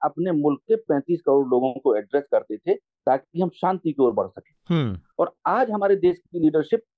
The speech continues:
Speaker 1: क्या उस रास्ते को अपना रही है जिससे शांति बढ़े, या वो लीडरशिप उन लोगों की भाषा को अपना रही है,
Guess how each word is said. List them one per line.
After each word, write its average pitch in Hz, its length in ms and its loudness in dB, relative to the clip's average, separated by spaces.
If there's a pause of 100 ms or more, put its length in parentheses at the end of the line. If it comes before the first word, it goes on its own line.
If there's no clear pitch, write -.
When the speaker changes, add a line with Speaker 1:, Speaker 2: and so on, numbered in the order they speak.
(240)
Speaker 1:
क्या 190 320 0
उस 190 120 -4
रास्ते 165 340 0
को 175 100 0
अपना 147 340 0
रही 175 180 -2
है 214 60 -4
जिससे 180 260 -6
शांति 123 480 -2
बढ़े, 190 320 2 (180)
या 233 240 0
वो 240 180 -2
लीडरशिप 214 400 -2 (120)
उन 170 140 -4
लोगों 185 300 -2
की 240 120 -14
भाषा 202 280 -2
को 196 160 0
अपना 170 240 -2
रही 135 280 -4
है, 151 180 -2